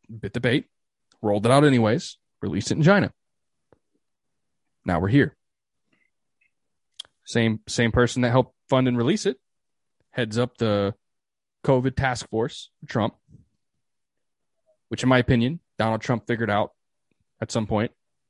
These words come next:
and then started st-, sideswiping Fauci, which is why they hate each other now. And, uh, again,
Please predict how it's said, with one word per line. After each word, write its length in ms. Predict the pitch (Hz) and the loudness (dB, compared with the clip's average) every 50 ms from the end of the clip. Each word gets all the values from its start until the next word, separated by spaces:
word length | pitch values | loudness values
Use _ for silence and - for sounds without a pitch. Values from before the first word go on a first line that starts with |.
| _ _ | _ _
and 100 | - 107 | -6 -6
then 100 | 104 104 104 | -4 -6 -2
started 340 | - 107 104 101 110 131 - | 0 0 0 0 -2 -4 -6
st-, 300 | - - - 104 - - | -4 -2 -2 -2 -2 -4
sideswiping 920 | - - - - 113 110 107 - - 117 107 104 - 110 104 104 110 131 - _ _ _ _ _ _ _ - | -8 -8 -2 0 2 2 2 2 0 0 0 2 0 -2 -6 -6 -8 -10 -14 _ _ _ _ _ _ _ -4
Fauci, 420 | - 113 95 92 - 101 117 135 - _ _ _ _ _ _ _ _ _ _ _ _ _ _ _ _ _ _ _ _ _ _ _ _ _ _ _ _ _ | -2 -2 -2 0 -2 -2 -2 -4 -6 _ _ _ _ _ _ _ _ _ _ _ _ _ _ _ _ _ _ _ _ _ _ _ _ _ _ _ _ _
which 140 | - 107 - | -10 -8 -4
is 60 | - | 0
why 140 | 107 98 95 | 2 2 4
they 80 | 98 101 | 4 4
hate 160 | 107 104 95 | 2 0 0
each 140 | 101 - 95 | -2 -4 -6
other 140 | 85 82 76 | -8 -8 -8
now. 220 | 80 80 95 - _ _ _ _ _ _ _ _ _ _ _ _ _ _ _ _ _ _ _ _ _ _ _ _ _ _ _ _ _ _ _ _ _ _ _ | -8 -10 -10 -12 _ _ _ _ _ _ _ _ _ _ _ _ _ _ _ _ _ _ _ _ _ _ _ _ _ _ _ _ _ _ _ _ _ _ _
And, 220 | - 92 98 95 95 | -8 -6 -4 -2 0
uh, 280 | 92 92 87 82 82 82 - - _ _ _ _ _ _ _ _ _ _ _ _ _ _ _ _ _ _ _ _ _ _ _ _ _ _ _ _ _ _ _ _ _ _ - | 0 2 2 2 0 -2 -4 -10 _ _ _ _ _ _ _ _ _ _ _ _ _ _ _ _ _ _ _ _ _ _ _ _ _ _ _ _ _ _ _ _ _ _ -8
again, 340 | 113 110 120 110 110 120 | -4 0 0 0 0 -2